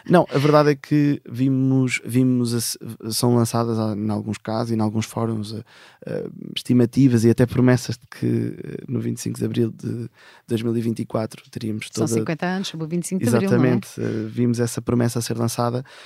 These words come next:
Speaker 1: e vimos essa promessa com, até com alguma desconfiança, mas a verdade é que, eh, o movimento que se-, que sentimos é que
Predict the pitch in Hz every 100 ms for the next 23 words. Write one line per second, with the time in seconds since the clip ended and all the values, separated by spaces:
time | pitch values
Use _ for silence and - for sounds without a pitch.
0 | - _ - 120 117 123 120 120 - 120
1 | 117 - - - - 120 120 - 120 120
2 | 123 - 135 135 170 196 - 107 113 120
3 | 117 120 123 127 120 - 135 135 131 -
4 | - - - - _ _ _ _ - 123
5 | 120 120 117 - _ _ _ _ - 123
6 | 123 123 123 127 107 - - - - -
7 | - 123 117 123 127 123 123 - 127 123
8 | 120